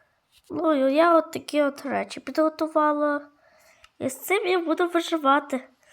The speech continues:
<clears throat> Я не знаю, скільки я буду виживати.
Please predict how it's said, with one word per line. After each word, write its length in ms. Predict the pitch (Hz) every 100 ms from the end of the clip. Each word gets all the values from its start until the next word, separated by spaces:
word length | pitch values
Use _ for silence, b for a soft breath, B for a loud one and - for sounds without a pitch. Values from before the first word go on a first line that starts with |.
| B B B B B B B B _ _ _ _ _ _ _ _ - _
<clears throat> 320 | - 311 277 254
Я 140 | 359
не 180 | 330 277
знаю, 260 | 233 208
скільки 420 | 214 - 254 - 285
я 60 |
буду 280 | 277 285 302
виживати. 840 | 294 320 320 330 349 359 359 339